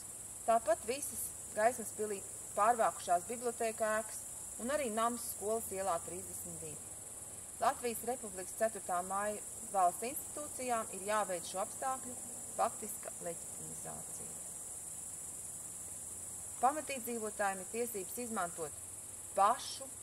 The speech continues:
pārvaldītu darba augļu apmaiņas līdzekli – naudu.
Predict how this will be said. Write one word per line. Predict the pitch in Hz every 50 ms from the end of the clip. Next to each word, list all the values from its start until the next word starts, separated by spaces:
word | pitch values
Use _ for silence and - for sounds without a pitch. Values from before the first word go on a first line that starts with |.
| - -
pārvaldītu | - 180 185 190 185 185 185 180 196 190 190 190 185 180 185 180 180 180 - - - - - -
darba | 147 - 190 208 226 226 - - 170 -
augļu | 165 190 208 202 180 180 180 190
apmaiņas | 214 214 196 - 165 170 - -
līdzekli – | 214 220 208 175 - 156 - - - - - - - - - - - - - - - - - - - - - - - -
naudu. | 196 208 202 202 190 175 165 151 - 156 156